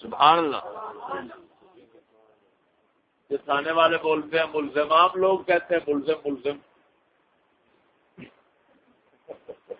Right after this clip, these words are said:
Speaker 2: وہ جی فلانا ملزم پھڑیا گیا، وہ ملزم نہیں ہوتا، لفظ ہوتا ہے ملزم۔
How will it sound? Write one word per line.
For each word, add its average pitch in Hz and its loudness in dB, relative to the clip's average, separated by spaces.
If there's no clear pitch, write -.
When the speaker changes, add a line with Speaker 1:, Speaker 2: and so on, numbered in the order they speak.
Speaker 2:
وہ 180 6
جی 214 0
فلانا 208 4
ملزم 196 0
پھڑیا 165 2
گیا، 156 -6
وہ 160 -2
ملزم 147 0
نہیں 196 2
ہوتا، 151 -2
لفظ 131 0
ہوتا 156 2
ہے 175 4
ملزم۔ 151 2